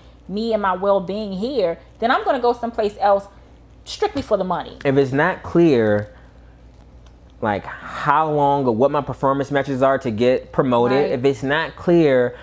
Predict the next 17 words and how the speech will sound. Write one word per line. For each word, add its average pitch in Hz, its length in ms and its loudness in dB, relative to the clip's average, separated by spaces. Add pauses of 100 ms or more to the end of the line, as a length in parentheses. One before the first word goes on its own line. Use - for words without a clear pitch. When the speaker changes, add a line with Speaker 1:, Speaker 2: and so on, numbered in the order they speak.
(220)
Speaker 2:
on 117 160 0
what 139 140 2
type 143 160 0
of 120 100 -6
professional 131 380 -4
development 127 340 0
opportunities 127 420 -4
you're 123 80 0
gonna 110 160 0
offer - 260 2
me, 131 140 2
Speaker 1:
Yeah, 127 60 0
Speaker 2:
if 117 80 -4
it's 123 160 -4
not 160 240 0
Speaker 1:
yeah. 403 60 -6
Speaker 2:
clear 160 520 2